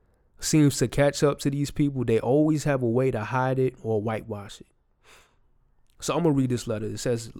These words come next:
"Albert Pike letter to Mazzini. The Illuminati plan for three world wars," and this was written on August fifteenth,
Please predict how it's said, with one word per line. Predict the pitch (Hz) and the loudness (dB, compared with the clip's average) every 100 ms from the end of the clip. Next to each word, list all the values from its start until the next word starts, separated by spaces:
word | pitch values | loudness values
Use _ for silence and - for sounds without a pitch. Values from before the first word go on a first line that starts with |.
| - | -6
"Albert | 131 147 135 | -4 -2 0
Pike | - 131 120 | 0 0 -2
letter | 117 117 | -2 -2
to | - | -4
Mazzini. | 113 107 110 113 101 101 _ _ _ _ _ _ _ _ - | -6 -6 -4 -4 -6 -10 _ _ _ _ _ _ _ _ -4
The | 127 | 0
Illuminati | 120 117 151 151 139 131 127 | 2 4 2 2 0 -2 -2
plan | - 120 113 | -2 -2 -2
for | 110 | -4
three | - 120 | -2 0
world | 131 123 123 117 | 2 4 4 2
wars," | 107 107 104 113 | 0 -2 -4 -6
and | - - - 113 | -12 -14 -8 -6
this | 113 131 | -4 -4
was | 113 | -4
written | 113 135 127 | -4 -4 -4
on | 110 101 | -6 -4
August | 113 117 123 117 | -2 -2 -2 -8
fifteenth, | - 143 139 - - 104 107 | -2 -2 -2 -8 -8 -6 -8